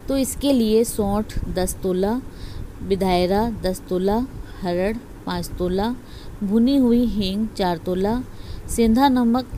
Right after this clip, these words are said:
एक तोला और चित्रक एक तोला। एक या दो चूर्ण सुबह, सबको अच्छी तरह से मिला लें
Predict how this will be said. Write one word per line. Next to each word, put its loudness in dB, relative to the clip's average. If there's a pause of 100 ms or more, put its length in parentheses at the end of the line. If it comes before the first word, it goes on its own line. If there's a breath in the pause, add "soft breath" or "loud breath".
(120)
एक -2 (120)
तोला 0 (480 loud breath)
और 0
चित्रक 0 (340)
एक 2 (100)
तोला। -2 (1300 loud breath)
एक 2
या 6
दो 8
चूर्ण 2
सुबह, 0
सबको 0
अच्छी 4
तरह 2
से 2
मिला 0
लें -2